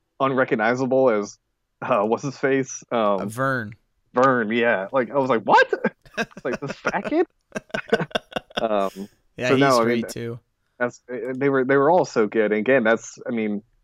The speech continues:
Speaker 1: it just shows you how good they are. Where, 'cause if they weren't, this movie would be just awful. Like, 'cause again, there's nothing else to it.
Speaker 2: Right.
Speaker 1: That's the only thing this movie has to, has to lean on. But,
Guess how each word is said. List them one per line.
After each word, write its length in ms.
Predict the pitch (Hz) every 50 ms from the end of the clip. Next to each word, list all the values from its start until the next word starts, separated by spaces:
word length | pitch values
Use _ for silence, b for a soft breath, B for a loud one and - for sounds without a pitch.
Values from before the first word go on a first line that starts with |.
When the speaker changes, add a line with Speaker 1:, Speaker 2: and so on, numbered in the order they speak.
| _ _ _ _
Speaker 1:
it 160 | - 131 127 -
just 180 | 147 139 - -
shows 300 | - 147 143 151 135 127
you 80 | 117
how 200 | 104 127 123 117
good 400 | 110 - 120 120 120 110 107 - -
they 160 | 113 104 104
are. 260 | 104 113 117 107 101
Where, 380 | 98 104 101 98 95 95 95 - _ _ _ _ _ _ _ -
'cause 240 | - 127 113 101 120 113
if 140 | 123 117 -
they 120 | 151 139
weren't, 440 | 120 120 139 143 131 117 107 - - _ _ -
this 240 | 143 139 135 -
movie 260 | 139 135 123 110 113 110
would 260 | 98 107 107 101 98
be 380 | 107 104 101 101 98 101 98 - _ _ _ _ _ _ _ _ _ _ _ - -
just 200 | - 113 104 - -
awful. 560 | 120 110 117 117 - - 101 98 87 90 110 -
Like, 200 | 117 107 101 - 139 123
'cause 160 | - 143 131
again, 200 | 135 120 143 120
there's 180 | 110 110 107 113
nothing 280 | 120 131 123 131 120 120
else 180 | 123 117 -
to 200 | - 131 135 131
it. 140 | 101 90 - _ _ -
Speaker 2:
Right. 200 | 107 110 120 117
Speaker 1:
That's 140 | 123 120 -
the 120 | 131 127
only 200 | 120 131 131 131
thing 200 | 127 - 131 120 120
this 160 | 120 - -
movie 200 | 127 120 120 113
has 260 | 110 117 113 110 - -
to, 220 | 113 104 101 101
has 160 | 101 120 113 110
to 200 | 113 104 104 104
lean 200 | 113 120 127 113
on. 240 | 98 95 95 98
But, 220 | 95 98 95 95